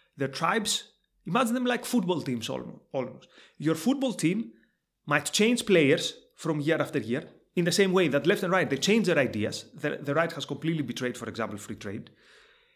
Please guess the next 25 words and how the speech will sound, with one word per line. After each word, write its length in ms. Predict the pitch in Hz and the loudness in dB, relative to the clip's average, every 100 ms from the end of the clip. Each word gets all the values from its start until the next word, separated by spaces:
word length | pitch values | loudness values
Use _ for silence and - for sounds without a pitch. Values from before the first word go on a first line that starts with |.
| _ _ _ _ _ 269 | _ _ _ _ _ 0
Or 180 | 196 190 | 4 4
the 160 | 147 | 6
left 240 | 165 170 170 | 4 4 2
has 120 | 151 | -2
betrayed 400 | 143 143 160 147 | -2 2 2 2
free 160 | - 135 | -2 -4
speech, 340 | - 139 139 | -2 -6 -4
if 160 | - 131 | -8 -4
they 140 | 120 | -2
ever 140 | 117 98 | -2 -4
believed 360 | - 104 104 | -6 -4 -4
in 60 | 107 | -4
it. 120 | 196 | -2
That's 180 | 160 143 | -2 -2
another 320 | 131 120 101 | -4 -4 -4
question. 380 | 107 104 - - _ _ _ - _ _ _ _ - | -8 -10 -10 -14 _ _ _ -20 _ _ _ _ -2
And 160 | 208 | 2
the 80 | 202 | 4
more 220 | 226 320 | 4 4
they 100 | 294 | 4
change, 440 | 254 190 220 247 - _ _ | 4 4 2 0 -8 _ _
the 180 | - 180 | -2 0
more 520 | 202 226 277 247 - - - _ - | 4 6 8 6 2 -10 -20 _ -2
their 400 | 185 185 170 147 - _ _ _ 123 | 2 4 2 -2 -14 _ _ _ 0
base, 520 | 113 190 147 - - | 6 6 6 0 -6